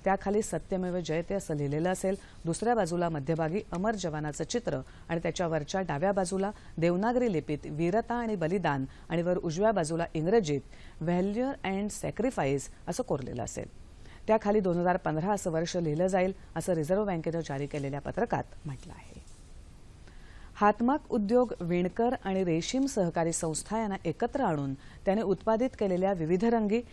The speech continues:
निरनिराळ्या प्रकारच्या वस्त्र प्रावरणाचं प्रदर्शन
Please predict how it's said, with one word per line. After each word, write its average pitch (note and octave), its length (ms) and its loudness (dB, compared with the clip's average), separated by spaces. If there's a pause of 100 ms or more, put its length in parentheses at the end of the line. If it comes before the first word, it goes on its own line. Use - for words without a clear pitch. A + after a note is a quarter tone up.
(180)
निरनिराळ्या G3+ 600 4
प्रकारच्या E3+ 540 0
वस्त्र G#3 380 0
प्रावरणाचं D#3+ 640 -2
प्रदर्शन D#3+ 560 4